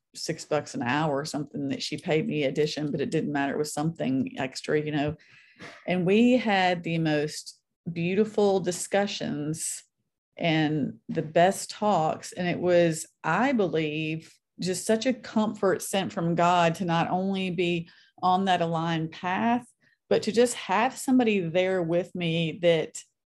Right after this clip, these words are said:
was being a regular human, having regular conversations with me, giving me hope in the moment, even if they don't know it. But again, I believe that she did know.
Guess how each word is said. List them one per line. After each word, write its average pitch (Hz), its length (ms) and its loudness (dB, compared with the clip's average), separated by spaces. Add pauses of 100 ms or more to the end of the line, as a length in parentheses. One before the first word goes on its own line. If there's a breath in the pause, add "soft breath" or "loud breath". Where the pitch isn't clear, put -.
was 180 380 0
being 196 320 0
a 180 60 -4
regular 170 400 0
human, 160 360 -6
having 185 380 -2
regular 170 260 2
conversations 156 880 -2
with 151 180 -8
me, 156 340 0 (300 loud breath)
giving 202 240 4
me 196 120 2
hope 190 300 2
in 170 80 0
the 151 80 0
moment, 170 420 0
even 180 260 -2
if 170 60 -8
they 170 100 2
don't 160 220 -2
know 165 200 4
it. - 100 -2
But 180 80 -4
again, 190 280 -4
I 233 240 0
believe 185 540 0
that 165 140 -6
she 160 200 -4
did 156 260 0
know. 220 520 2